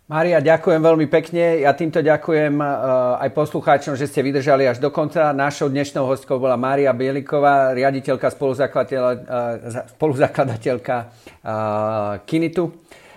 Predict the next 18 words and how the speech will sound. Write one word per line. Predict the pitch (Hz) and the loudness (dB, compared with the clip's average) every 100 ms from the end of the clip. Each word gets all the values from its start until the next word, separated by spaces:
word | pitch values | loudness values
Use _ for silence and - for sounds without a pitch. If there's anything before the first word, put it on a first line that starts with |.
| - | -8
A | 120 117 110 | -2 0 0
diskusiu | 117 147 - 151 151 127 | 0 -2 -4 -4 -2 -2
sme | 135 | 0
viedli | 131 135 139 | 0 0 0
pod | 143 | 0
hlavičkou | 131 135 127 - | 2 2 0 -2
rozvojovej | 123 127 135 131 127 | 0 0 0 0 0
platformy | 127 120 135 120 117 | 0 -2 -2 -4 -4
Growni | 120 127 123 117 | -4 -4 -4 -6
S | 113 | -6
K, | - 147 139 | -2 0 0
kde | 127 | -2
si | - | -4
môžete | 120 127 123 120 | -4 -6 -4 -4
nájsť, | 113 113 - | -4 -6 -10
e, | - 110 107 104 107 - - | -6 -2 0 0 -2 -6 -6
aj | 123 120 117 | -4 -4 -4
tento | 123 113 | -6 -4